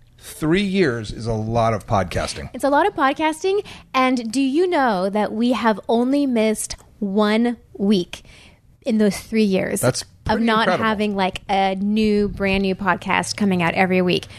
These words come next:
Speaker 2: Only been one week on record when we just couldn't scramble and get ourselves together in the same time and space continuum to, to do a podcast.
Speaker 1: That must have been a scheduling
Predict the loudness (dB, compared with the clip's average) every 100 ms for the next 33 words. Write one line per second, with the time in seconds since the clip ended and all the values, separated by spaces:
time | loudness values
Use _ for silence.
0 | -18 -4 0 0 0 0 0 0 0 -2
1 | -2 2 0 2 0 0 0 2 2 2
2 | 2 0 0 0 2 0 -4 -2 0 2
3 | 2 2 0 2 2 2 0 0 -2 0
4 | 2 0 0 -2 0 2 0 -4 -14 -14
5 | -4 0 2 0 0 2 2 0 -2 0
6 | 0 2 0 -4 -10 -18 0 2 2 0
7 | 0 0 2 -2 -2 -6 0 0 2 2
8 | 2 0 2 0 -2 0 2 2 -2 -4